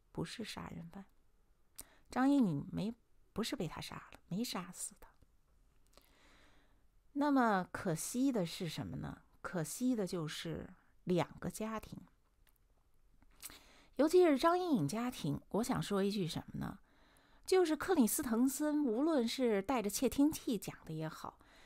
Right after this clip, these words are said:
在法庭上认的也好，然后呢，他这些证据提示的证据也好，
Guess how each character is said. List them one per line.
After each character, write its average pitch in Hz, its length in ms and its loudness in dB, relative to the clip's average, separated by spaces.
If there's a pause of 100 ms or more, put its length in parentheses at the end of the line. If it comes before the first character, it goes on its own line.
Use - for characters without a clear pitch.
(160)
在 330 140 2
法 269 120 2
庭 247 180 4
上 320 160 2
认 302 280 4
的 170 100 -2
也 151 200 -2
好， - 340 -12 (460)
然 330 300 4
后 320 220 4
呢， 233 460 4
他 - 160 -4
这 320 140 -2
些 294 140 0
证 294 320 2
据 190 340 0
提 196 260 -8
示 254 380 -4
的 180 120 0
证 208 300 -4
据 170 140 -6
也 151 240 -2
好， - 320 -12